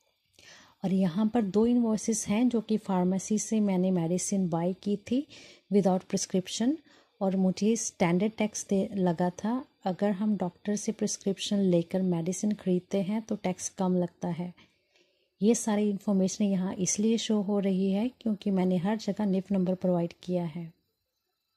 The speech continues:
अब मैं आपको मिसिंग इन्फॉर्मेशन फिल करके दिखाती हूँ। करना बस इतना है कि आपने जिस चीज़ पर खर्चा किया है वो सिलेक्ट करना है।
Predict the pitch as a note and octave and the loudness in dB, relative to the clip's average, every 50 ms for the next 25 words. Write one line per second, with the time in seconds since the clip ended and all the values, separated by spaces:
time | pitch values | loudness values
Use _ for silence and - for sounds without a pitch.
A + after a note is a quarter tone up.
0 | _ _ _ _ _ _ _ _ _ - G3+ G3+ - A#3 B3+ A#3+ A3 A3 - _ | _ _ _ _ _ _ _ _ _ -6 -2 0 2 2 2 2 0 -2 -4 _
1 | _ _ - - - - A3 G#3 G#3 G3+ G3 - - - G#3+ G#3+ G#3+ A3 - - | _ _ -20 -6 0 2 4 4 4 4 2 0 0 0 0 0 0 0 -2 -6
2 | _ _ _ _ - G3+ F3+ - - G3 F#3+ G3 F#3 - - G#3 G3+ - - G3+ | _ _ _ _ -6 -6 -2 0 0 2 2 2 0 0 -2 -2 -2 -2 0 0
3 | G3 G3 F#3 - G3 F#3+ F3+ - G3 F3+ F#3+ F3+ - G3 F3+ - - F#3+ F#3 E3+ | 0 0 0 0 -2 -2 -2 -2 -2 -2 -2 -2 -2 -4 -4 -4 -4 -4 -2 -2
4 | G#3 B3+ D4 - _ _ _ _ _ _ _ _ _ _ _ _ _ _ _ _ | -2 -4 -6 -8 _ _ _ _ _ _ _ _ _ _ _ _ _ _ _ _
5 | _ _ _ _ _ _ _ _ _ _ _ _ _ _ _ _ _ _ _ _ | _ _ _ _ _ _ _ _ _ _ _ _ _ _ _ _ _ _ _ _
6 | _ _ _ _ _ _ _ _ _ _ _ _ _ _ - F3+ F3 F3 F3 F#3+ | _ _ _ _ _ _ _ _ _ _ _ _ _ _ -2 0 2 2 2 2
7 | G#3 A3+ A3+ B3 A#3+ - - - F3+ - - F#3+ F#3+ G3+ G#3+ G3+ F3+ F#3+ A3+ A#3+ | 2 2 0 0 -2 -4 -6 -8 -8 -6 -2 -2 0 0 0 -2 0 0 0 0
8 | A#3+ - - C4 C4 C4 C4+ C4+ - _ _ _ _ _ _ _ - F#3+ F#3 - | -2 -2 -2 -2 0 0 -2 -4 -8 _ _ _ _ _ _ _ -6 -4 -4 -2
9 | - G#3 A3 G#3+ F3+ - A3 A3 - - - A#3 G#3+ - - - A#3 A#3 - - | 0 0 2 2 2 0 -2 -2 -2 -4 -2 -2 -2 -2 -2 -2 -4 -2 -2 -2
10 | F#3 D#3+ - - G3 G#3 G#3 - - G3+ A3 A3 F#3+ B3 C4+ B3+ A3+ A3 G#3+ - | -4 -4 -2 -2 -2 -2 -2 -4 -4 -4 -2 -2 0 0 0 0 0 0 0 0
11 | - F3+ E3+ E3 - - - - - F#3 F3+ F3+ F#3 F#3+ F#3 F3+ A3+ C4+ D#4 - | 0 -2 -2 -4 -6 -12 -10 -6 -4 -2 0 0 0 -2 -2 -2 -4 -6 -6 -10